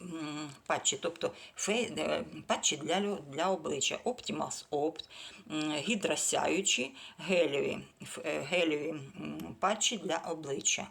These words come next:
Ось так можете бачити. Так, як вони працюють? Ну, можемо бачити, ось тут, наприклад, у жінки,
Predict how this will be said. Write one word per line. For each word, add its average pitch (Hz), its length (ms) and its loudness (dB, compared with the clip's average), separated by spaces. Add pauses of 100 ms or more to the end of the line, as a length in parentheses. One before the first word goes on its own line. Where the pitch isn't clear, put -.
Ось 190 180 -6
так - 260 -4
можете 180 300 -14
бачити. - 440 -2 (520)
Так, 156 240 2
як 370 160 2
вони 254 180 2
працюють? 240 520 -2 (280)
Ну, 262 140 0 (180)
можемо 247 320 4
бачити, - 460 2
ось 226 180 0
тут, - 380 2 (160)
наприклад, 156 640 -2 (1120)
у 151 40 0
жінки, 139 460 -2